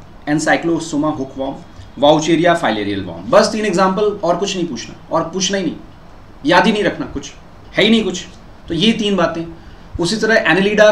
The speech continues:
Ferritima, Hirudinaria और Nereis, इसको leech बोलते हैं, Blood sucking leech, इसको earthworm बोलते हैं और इसको Neris बोलते हैं। ठीक,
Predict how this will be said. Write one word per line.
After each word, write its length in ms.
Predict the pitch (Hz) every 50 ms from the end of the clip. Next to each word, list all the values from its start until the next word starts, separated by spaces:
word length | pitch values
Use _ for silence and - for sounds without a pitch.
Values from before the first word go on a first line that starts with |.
| -
Ferritima, 460 | - 170 175 185 180 196 196 196 202 202
Hirudinaria 600 | 180 170 175 175 170 175 170 175 175 170 190 190
और 180 | 185 180 175 151
Nereis, 300 | 131 123 117 120 107 - - - - - - - - -
इसको 260 | 165 170 - 202 190
leech 300 | 151 131 165 190 185 - 180
बोलते 260 | 180 208 214 214 240 226
हैं, 200 | 196 123 104 - - - - - - - - - 117
Blood 200 | 123 160 180 180
sucking 320 | - 185 156 - 185 175
leech, 360 | 151 156 214 220 214 - - - - - - - -
इसको 260 | 151 151 - - 196 -
earthworm 440 | - 190 - - 160 175 185 190 185
बोलते 260 | 175 180 180 180 202
हैं 40 | 190
और 60 | 170
इसको 180 | 170 - 185 156
Neris 320 | 131 120 113 127 - -
बोलते 240 | 127 120 117 - -
हैं। 80 | - - - - - - - - - - - - - - - - - - - - - - -
ठीक, 280 | - 226 220 - -